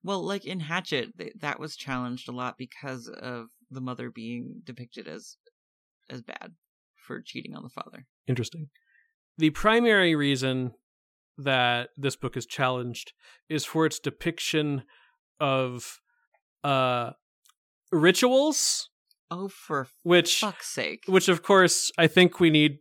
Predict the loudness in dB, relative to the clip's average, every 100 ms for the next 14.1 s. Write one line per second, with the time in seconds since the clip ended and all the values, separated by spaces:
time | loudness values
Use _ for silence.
0 | -6 -2 0 0 0 0 0 2 -2 -2
1 | 0 0 0 -2 -2 -2 -2 0 0 -2
2 | -4 -4 -4 -2 6 6 6 4 2 2
3 | -2 -2 -4 -10 -12 -4 -4 -2 -4 -6
4 | -10 -14 -18 -20 _ _ _ _ -2 0
5 | 2 0 -2 -2 -2 0 -2 -2 -4 -4
6 | -6 -12 -14 -16 -18 _ _ _ _ -4
7 | -2 -2 _ -6 -4 -4 -6 -8 -10 _
8 | _ _ _ _ _ _ _ -14 -12 -10
9 | -10 -6 -6 -6 -10 -10 -12 -10 -10 -8
10 | -10 -12 -14 -14 -14 -16 -14 -12 -12 -14
11 | -12 -10 -10 -10 -12 -10 -14 -16 -20 -16
12 | -16 -14 -16 -18 -20 -18 -16 -16 -18 -16
13 | -14 -12 -14 -14 -14 -14 -16 -16 -14 -16